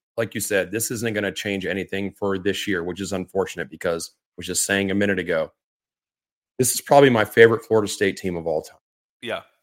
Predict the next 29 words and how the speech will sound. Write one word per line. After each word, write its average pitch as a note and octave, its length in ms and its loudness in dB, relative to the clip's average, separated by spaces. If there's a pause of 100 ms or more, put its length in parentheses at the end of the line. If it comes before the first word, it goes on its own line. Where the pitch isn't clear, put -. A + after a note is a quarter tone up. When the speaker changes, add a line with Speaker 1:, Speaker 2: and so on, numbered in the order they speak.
(1080)
Speaker 1:
National B2+ 340 6
Speaker 2:
They're - 60 2
like G2 60 -4
Speaker 1:
championships, C#3 540 2
whatever. A#2+ 460 6
This C3 180 0
is D3+ 80 -4
probably C#3 320 4
my F#2+ 200 -2 (140)
favorite A2 340 0
team F#2+ 280 -4
of D#2+ 100 -10
all D2+ 160 -2
time. - 180 -20 (680)
But A#2+ 260 6 (2750)
what B2 420 4
can D#3 200 2
come C3+ 240 0
out C#3+ 220 2
of F#2 180 2
this - 480 -6 (640)
if - 160 -2
they A#2 140 4
find C3 500 0
one B2+ 280 -2
thing? F#2 400 -2
It's A2 220 -2
not F3 220 2
about B2+ 460 4